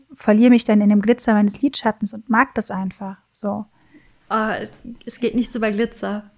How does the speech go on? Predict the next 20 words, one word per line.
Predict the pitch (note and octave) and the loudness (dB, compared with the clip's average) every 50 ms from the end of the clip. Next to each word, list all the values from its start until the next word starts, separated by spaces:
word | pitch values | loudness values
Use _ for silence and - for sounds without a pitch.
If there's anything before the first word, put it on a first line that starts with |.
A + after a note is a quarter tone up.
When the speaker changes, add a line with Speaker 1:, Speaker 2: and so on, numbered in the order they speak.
| _ | _
Speaker 2:
Ja, | A#3 A3 G3+ G3 - - | -2 0 0 -2 -4 -10
fühle | - - C4 A#3+ A3+ A3+ | -8 -6 -6 -4 -2 -4
ich | A3 - | -4 -2
sehr. | - A3+ | 0 0
Speaker 1:
Ja. | A3+ G#3+ G#3 G#3+ C#4+ C#4 | 2 2 0 0 0 -2
Speaker 2:
<laughs> | B3 C4+ - E4+ E4 - E4 D#4+ B3+ - - A#3+ B3 - _ _ - _ - - - - - - - - - - | 0 0 0 -2 -2 0 -2 -2 -2 -4 -6 -8 -8 -8 _ _ -20 _ -20 -18 -16 -16 -14 -14 -14 -14 -6 0
Speaker 1:
Ja, | A3+ G#3+ G3+ G3+ G#3 - - - | 2 4 4 2 0 -2 -2 0
aber | A#3+ G#3+ | 4 4
das | A3+ A#3 | 4 4
ist | C4 C4+ - | 4 4 2
halt | C4+ - | 2 2
echt | - B3+ B3 - | 2 0 2 4
eine | A#3+ | 2
schwierige | A3+ - - B3 A#3+ A#3 A3 G#3+ - | 2 4 2 2 2 2 2 0 -2
Reise, | G#3+ G#3+ A#3 A3+ A3 | 0 0 0 0 0
weil | G3+ G3 F#3+ G3+ - - - - - - - _ _ _ A#3+ _ _ | -2 -4 -4 -4 -8 -14 -20 -20 -20 -20 -20 _ _ _ -20 _ _
du | - A#3 | -4 -4
kannst | - - A3+ B3 B3+ - | 0 4 4 4 4 4
halt | A#3+ A3+ A#3 | 0 0 2
nicht | A#3 A3 A3+ - - - - | 2 0 0 0 -8 -16 -18